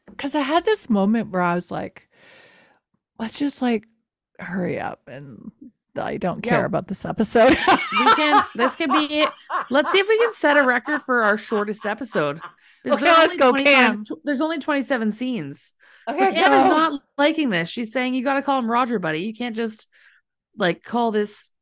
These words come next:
Speaker 2: person sludge." So they're gonna do a chemi-, he's gonna do a chemical analysis because he came across some unidentified organ-,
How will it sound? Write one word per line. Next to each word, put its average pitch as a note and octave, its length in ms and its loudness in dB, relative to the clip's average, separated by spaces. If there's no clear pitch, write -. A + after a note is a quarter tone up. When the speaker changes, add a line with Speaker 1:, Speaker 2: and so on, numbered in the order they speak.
Speaker 2:
person G#3+ 520 -2
sludge." D#3+ 720 -4
So G#3+ 580 2
they're B3+ 160 -2
gonna D4+ 400 -2
do A#3+ 160 -4
a - 40 -2
chemi-, G#3 260 -6
he's B3+ 200 -4
gonna D#4 180 -6
do C4+ 140 -4
a A#3+ 60 -4
chemical G#3 420 -4
analysis C#4+ 600 -4
because G3+ 380 -6
he G#3 140 -6
came A3 220 -6
across F#3 640 -2
some F#3 760 -2
unidentified F#3 960 -2
organ-, G3 640 -2